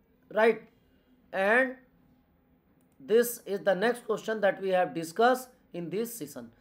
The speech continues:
तो देखिए ये सारी समरी है जो कि मैंने इस फ्री स्पेशल क्लास में डिस्कस किया हुआ था। ऐसे आगे आने वाले जितने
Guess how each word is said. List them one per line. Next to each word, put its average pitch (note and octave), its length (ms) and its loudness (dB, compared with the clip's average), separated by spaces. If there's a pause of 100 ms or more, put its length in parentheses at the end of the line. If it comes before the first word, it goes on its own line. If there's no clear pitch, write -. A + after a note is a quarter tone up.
(300)
तो G#3 80 -2
देखिए A3+ 240 4
ये A#3 220 8
सारी A3 360 0
समरी G#3 400 -6
है A3+ 100 6 (100)
जो G#3 140 0
कि A3 80 -6
मैंने G#3 280 0 (560)
इस B3 280 -6 (460)
फ्री B3+ 280 -2
स्पेशल G#3 480 -4
क्लास F#3+ 280 -4
में G3 100 -8
डिस्कस E3+ 320 -10
किया G3 160 2
हुआ F#3+ 260 4
था। A3+ 100 2 (400)
ऐसे F3 280 -2
आगे F#3 420 2 (120)
आने G3 200 -4
वाले G#3+ 200 0 (100)
जितने A#3+ 300 2